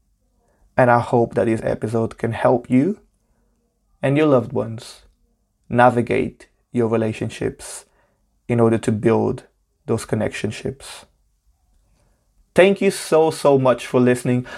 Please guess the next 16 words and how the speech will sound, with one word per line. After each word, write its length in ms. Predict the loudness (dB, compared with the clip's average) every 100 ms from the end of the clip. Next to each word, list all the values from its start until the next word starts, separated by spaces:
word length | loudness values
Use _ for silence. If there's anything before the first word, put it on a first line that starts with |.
| -2
I'm 160 | 2 2
so 200 | 4 4
happy 380 | 6 4 4 2
I'm 140 | 2
back. 340 | 2 2 -2 -2
Uh, 240 | 4 4 4
season 340 | 2 2 2
three 320 | 2 0 0 _ _ _ _ _ _ 0
of 180 | 2 4
the 60 | 4
What's 240 | 4 4
Up 140 | 2 4
and 160 | 2
What's 160 | 2 0
Next 240 | -2 -2
podcast. 520 | 0 0 0 -2 -2